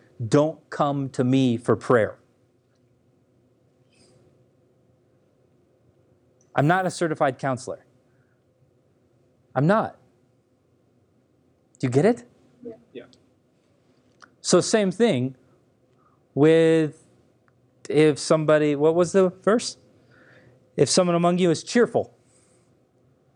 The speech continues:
Speaker 1: let them sing praises." If they come to me telling me how, what an, uh, incredible thing that just happened to them,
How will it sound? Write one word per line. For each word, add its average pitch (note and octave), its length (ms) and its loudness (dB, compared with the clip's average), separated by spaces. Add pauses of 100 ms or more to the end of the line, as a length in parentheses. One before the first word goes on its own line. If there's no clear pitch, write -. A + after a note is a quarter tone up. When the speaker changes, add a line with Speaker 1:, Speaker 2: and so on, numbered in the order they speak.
(840)
Speaker 1:
let D3 180 2
them E3+ 160 -2
sing E3 220 -4
praises." C3+ 560 -4 (880)
If C#3+ 140 0
they G#3 120 2
come G#3+ 280 -2
to A3 60 -4
me F#3 140 -6
telling G3+ 380 -4
me F3 120 -4
how, F3 240 -2 (200)
what F#3+ 240 2
an, F#3+ 180 -6
uh, F3 240 -6
incredible F#3+ 720 0
thing G#3 440 0
that E3+ 80 -2
just F#3 240 2
happened G3 460 -2
to D#3+ 100 -10
them, C3+ 340 -6